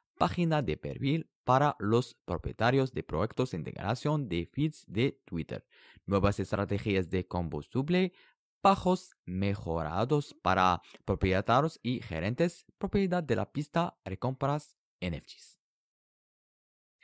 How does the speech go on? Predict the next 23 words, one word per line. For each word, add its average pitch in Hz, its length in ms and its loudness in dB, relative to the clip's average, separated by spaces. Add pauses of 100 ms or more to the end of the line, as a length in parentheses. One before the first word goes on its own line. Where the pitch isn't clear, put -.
(460)
En 123 80 2
plataforma 147 460 12
de 135 100 12
comercio 127 480 8
criptográfico, 113 880 6 (120)
Trace 214 520 8
Race, 107 500 6
eh, 90 80 4
Manager 156 520 8 (640)
es - 340 12
un 190 160 8
proyecto 156 400 12
único 143 440 8
donde 110 300 4
combinan 92 460 6
comercio, 135 440 6
juegos 101 340 6
y 90 60 2
tecnología, 87 560 4
blockchain. 165 440 6 (260)
La 180 120 8
columna 208 380 12
verde-, 123 400 8